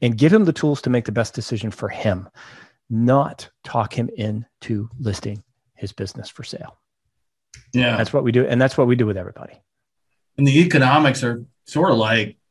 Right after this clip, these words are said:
Speaker 2: more like buying a house. I mean, you're a hundred percent commission, right? You don't, you're not,
Speaker 1: Yeah,
Speaker 2: uh,
Speaker 1: yeah, yeah, yeah. We're,
Speaker 2: you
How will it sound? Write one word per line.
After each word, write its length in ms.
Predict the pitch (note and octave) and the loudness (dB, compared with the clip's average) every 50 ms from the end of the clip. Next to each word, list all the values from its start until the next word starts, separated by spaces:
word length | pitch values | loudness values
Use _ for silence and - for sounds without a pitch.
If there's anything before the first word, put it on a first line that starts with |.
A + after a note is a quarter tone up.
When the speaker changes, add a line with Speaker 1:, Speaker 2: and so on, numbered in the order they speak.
| _ _ - | _ _ -4
Speaker 2:
more 220 | A#2+ B2 C3 C3 | -2 2 2 4
like 240 | A#2 A#2 A2 A2 A2 | 2 2 0 -2 -4
buying 240 | A#2 A2+ A#2+ A2+ G#2 | -4 -4 -4 -4 -4
a 60 | G#2 | -2
house. 360 | G#2 D3 E3 A#2 - - - | 0 0 2 2 0 -2 -6
I 60 | F#2 | -8
mean, 140 | F#2+ G#2 B2 | -4 0 2
you're 140 | C#3+ C3 G#2+ | 2 4 4
a 60 | G#2 | 2
hundred 200 | A#2 A#2+ A2 - | 0 -2 -2 -4
percent 260 | G#2+ G2+ G2+ F2+ F2 | -6 -8 -10 -10 -8
commission, 400 | - A2 C3+ E3 D#3+ - - - | -4 0 0 0 0 -2 -6 -8
right? 240 | F#2+ A#2 C3+ C3 A2 | -4 -2 -2 -2 0
You 120 | G2+ A2+ | 0 2
don't, 300 | C3+ C#3 C3+ C3 - - - _ _ _ _ _ _ _ _ _ _ _ _ _ _ _ _ _ _ _ - | 4 4 4 4 0 -4 -16 _ _ _ _ _ _ _ _ _ _ _ _ _ _ _ _ _ _ _ -20
you're 380 | - - - _ - B2 B2 | -20 -20 -16 _ -4 -2 0
not, 240 | B2+ B2 A#2 A2+ - | 0 0 0 2 2
Speaker 1:
Yeah, 100 | - - | 2 2
Speaker 2:
uh, 160 | - A2+ G#2+ - D#3 | 2 0 0 2 4
Speaker 1:
yeah, 200 | C#3+ A2 A2+ A#2 | 4 4 4 4
yeah, 280 | A#2 A#2+ B2+ A#2+ A#2 A#2+ C#3+ | 4 4 6 6 4 4 4
yeah. 240 | D#3+ C3+ B2 A#2+ A2+ | 6 6 6 8 8
We're, 240 | A#2+ D3 D#3 F3 | 8 8 8 8
Speaker 2:
you 80 | E3 | 6